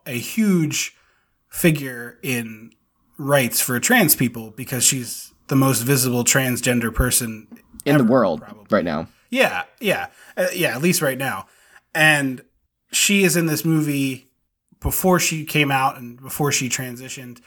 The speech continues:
Speaker 1: and, you know, started living life as Caitlyn. And I wonder, I mean, she's talked about in interviews about how it's been something she's kinda known her whole life. And it's like, I wonder how much of that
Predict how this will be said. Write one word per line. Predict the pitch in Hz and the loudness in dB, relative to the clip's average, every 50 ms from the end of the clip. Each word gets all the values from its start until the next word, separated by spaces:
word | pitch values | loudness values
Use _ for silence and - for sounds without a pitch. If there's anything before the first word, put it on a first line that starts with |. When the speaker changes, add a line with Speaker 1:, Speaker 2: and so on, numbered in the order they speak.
| _ _ _ - - _ | _ _ _ -20 -12 _
Speaker 1:
and, | - 123 123 120 113 110 107 113 131 _ _ _ _ _ | -4 -2 -2 -2 -4 -8 -14 -20 -20 _ _ _ _ _
you | - 123 | -12 -10
know, | 117 | -6
started | 113 - 139 127 117 107 | -4 -4 -4 -4 -6 -10
living | 120 120 - 117 - | -16 -20 -20 -20 -20
life | - 104 - 117 | -20 -20 -14 -12
as | 113 - | -6 0
Caitlyn. | - 247 247 190 165 151 147 143 139 - - _ _ - _ _ - | 2 2 2 2 0 -2 -4 -6 -8 -12 -20 _ _ -20 _ _ -8
And | 147 143 143 139 131 127 120 120 _ _ _ _ _ _ _ - | -6 -4 -4 -4 -6 -10 -14 -20 _ _ _ _ _ _ _ -4
I | 147 143 | -4 -4
wonder, | 139 143 170 196 208 202 190 190 180 175 165 151 143 139 127 117 - _ _ _ _ _ _ _ _ _ | 0 2 2 4 4 4 4 4 4 4 4 2 0 -2 -4 -6 -10 _ _ _ _ _ _ _ _ _
I | 185 | _
mean, | 160 135 127 120 | -20 -20 -20 -18
she's | - - 175 165 - 160 - - | -14 -12 -12 -12 -12 -12 -16 -10
talked | - - 151 131 123 123 | -2 0 0 0 0 0
about | 127 120 120 123 | -2 -2 -2 -2
in | 156 | -2
interviews | 160 165 156 147 147 139 135 127 | -2 0 0 2 2 0 0 0
about | 123 127 120 | -2 -4 -4
how | 117 120 120 117 113 | -4 -6 -8 -8 -8
it's | 110 - - | -8 -8 -6
been | - 127 120 113 | -6 -4 -4 -4
something | - 131 113 - 120 110 | -4 -4 -6 -10 -14 -18
she's | - - 120 - | -18 -20 -20 -20
kinda | - 123 120 113 | -20 -20 -20 -20
known | 117 117 117 117 - | -20 -20 -20 -20 -20
her | - - | -20 -20
whole | 120 120 123 131 | -18 -14 -6 0
life. | 175 247 262 220 185 - - | 4 6 6 6 6 2 0
And | 151 139 | -2 -2
it's | 131 - | -2 -2
like, | 135 135 120 | -2 0 0
I | 127 135 | 0 2
wonder | 139 147 165 175 160 165 156 - | 2 2 4 4 6 6 6 4
how | - 147 147 143 | 4 2 2 2
much | 139 139 139 139 - - - - - _ _ _ _ _ _ _ _ - | 2 0 0 0 0 -2 -4 -6 -10 _ _ _ _ _ _ _ _ -14
of | 139 135 127 123 | -12 -10 -2 0
that | 143 143 135 135 131 123 - _ | 2 4 4 4 4 0 -4 _